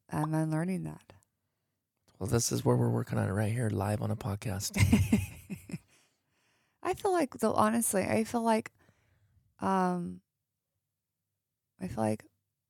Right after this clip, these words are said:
Speaker 1: when you have a problem and you face it and then deal with it, like, I, like, okay, s-, I have to unlearn that little habit there. I feel like it makes your marriage stronger. Like, I feel like you grow and learn together,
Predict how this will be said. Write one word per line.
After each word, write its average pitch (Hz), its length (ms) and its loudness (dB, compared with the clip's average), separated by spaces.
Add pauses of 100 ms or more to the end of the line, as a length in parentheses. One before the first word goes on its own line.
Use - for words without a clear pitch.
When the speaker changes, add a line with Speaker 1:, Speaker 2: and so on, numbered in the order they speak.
(1160)
Speaker 1:
when 185 160 -4
you 185 320 0 (540)
have 196 140 -2
a 196 80 -4
problem 180 400 2
and 175 160 0
you 165 240 -4 (480)
face 185 300 2
it 185 160 4
and 165 140 -2
then 165 180 -2
deal 170 200 2
with 175 180 0
it, 180 100 0
like, 160 320 -2
I, - 180 -4 (100)
like, - 120 -8
okay, 156 280 -4 (100)
s-, - 160 -4
I 156 100 2
have 156 180 0
to 160 120 2
unlearn 165 320 -2
that 151 260 -4
little 151 200 -4
habit 160 380 0
there. 143 220 -2 (460)
I 262 60 -2
feel 294 120 2
like 330 120 2
it 269 100 0
makes 196 240 0
your 175 80 0
marriage 160 240 0
stronger. 147 440 -2 (260)
Like, 170 180 0
I 180 100 4
feel 190 160 4
like 185 140 2
you 185 60 -2
grow 175 360 8
and 175 120 2
learn 160 200 0
together, 139 480 0